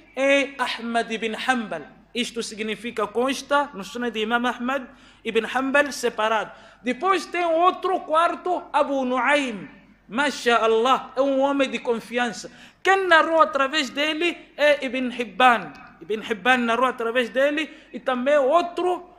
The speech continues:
Quer dizer, outro narrador também narrou através dele. Depois tem o quinto, chama-se quem? Muhammad ibn Abdullah. Mashallah. Homem, subhanallah. Narração dele é autêntica. Então, até aqui você não encontra ninguém fraco.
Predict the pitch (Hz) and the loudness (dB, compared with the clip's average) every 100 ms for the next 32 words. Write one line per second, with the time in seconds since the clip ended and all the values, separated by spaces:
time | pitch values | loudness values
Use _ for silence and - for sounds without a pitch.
0 | - 240 202 254 240 226 240 311 320 277 | -8 -4 0 0 0 -2 0 -2 -2 -2
1 | 262 247 240 277 262 233 240 233 214 226 | -2 0 0 -2 -2 -2 -2 -2 -2 -2
2 | 220 208 208 180 196 175 - - 349 - | -4 -4 -4 -4 -6 -6 -8 -2 0 0
3 | 330 349 277 - 359 370 320 - 370 359 | -2 -2 -2 0 2 2 -2 0 2 2
4 | - - 262 254 240 220 208 233 226 202 | -4 -8 -4 -2 -4 -6 -2 0 0 -2
5 | - - 208 180 277 277 254 240 233 220 | -14 -14 -8 -2 -2 0 0 0 -2 -4
6 | 214 208 208 220 202 185 185 170 - - | -4 -2 -2 -4 -8 -4 -4 -4 -8 -20
7 | _ _ - - _ 175 233 208 - 185 | _ _ -20 -20 _ -6 -4 -4 -2 -2
8 | 170 165 165 - - - _ 233 285 320 | -2 -2 -6 -8 -20 -20 _ 4 6 6
9 | 330 339 330 - - - - - 240 240 | 2 0 0 -10 -20 -20 -16 -4 0 4
10 | 277 254 240 233 208 - - - - 202 | 2 2 0 0 -2 -4 -20 -20 -4 2
11 | 247 240 285 294 285 277 277 277 247 247 | 2 2 0 0 2 2 2 2 0 0
12 | 254 240 202 208 208 311 339 349 - 392 | -6 -8 -6 -6 -2 2 2 2 2 4
13 | 381 - 359 330 339 339 311 339 330 311 | 4 0 -4 -4 -4 -4 -2 -2 -2 -2
14 | 302 302 294 359 320 285 262 - | -2 -2 -2 -2 -4 -2 -2 -4